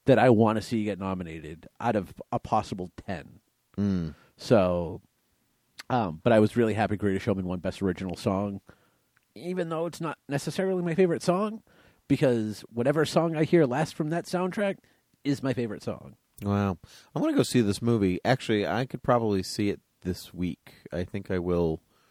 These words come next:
Speaker 2: I, 'cause I've, I've been meaning to see it. I,
Speaker 1: Right.
Speaker 2: I was very, very interested in seeing this film.
Speaker 1: Well, if I'm not doing anything, I will go again.
Speaker 2: I will let you know.
Speaker 1: Okay.
Speaker 2: I will let you know. Um,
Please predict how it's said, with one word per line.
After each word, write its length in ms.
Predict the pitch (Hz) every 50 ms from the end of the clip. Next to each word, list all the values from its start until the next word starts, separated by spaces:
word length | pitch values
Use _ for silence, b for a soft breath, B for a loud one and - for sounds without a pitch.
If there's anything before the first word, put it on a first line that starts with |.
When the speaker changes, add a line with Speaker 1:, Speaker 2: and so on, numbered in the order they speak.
| _ _ _ _ _ _ _ - 101
Speaker 2:
I, 200 | 95 90 - - -
'cause 160 | - 120 113
I've, 120 | 131 131 110
I've 220 | - 117 139 135 -
been 280 | 151 147 131 98 90 -
meaning 300 | 120 135 139 131 127 101
to 100 | 98 95
see 220 | - - 113 98
it. 80 | 85 87
I, 160 | 92 95 -
Speaker 1:
Right. 180 | 131 92 98
Speaker 2:
I 40 | 101
was 180 | 98 98 87 -
very, 420 | 101 101 104 120 123 117 117 110
very 340 | 98 95 101 98 95 92 87
interested 520 | 95 95 90 87 82 - - 90 80 73 - b b b b b b -
in 100 | 90 -
seeing 300 | - - 98 90 87 82
this 140 | 78 -
film. 320 | - - 90 80 71 69 - _
Speaker 1:
Well, 240 | - 107 98 87 82 -
if 160 | 113 101 - 120
I'm 160 | 123 143 156
not 180 | 165 175 143
doing 300 | 127 170 180 156 123 110
anything, 480 | 101 98 98 90 - 101 95 104 113 - _ -
I 160 | 107 117 127
will 140 | 131 127 120
go 180 | 110 131 123 120
again. 400 | 107 95 95 85 - - 87 - _ _ _ _ _ _ _ -
Speaker 2:
I 220 | 73 85 87 92
will 460 | 90 80 92 95 92 92 90 90 87 - _ -
let 160 | 85 76 - -
you 460 | 82 87 87 87 85 82 82 80 80 _ _ _ _
know. 920 | - 82 82 82 80 80 80 80 76 65 62 58 57 50 50 52 65 82 85 - 98
Speaker 1:
Okay. 240 | 92 - - - - - _ _ _ _ _ _ -
Speaker 2:
I 40 | 90
will 80 | 87 85
let 140 | 87 65 65
you 60 | 80
know. 260 | 80 71 65 67 - _ b b b b b b b b b
Um, 360 | - 107 113 113 101 82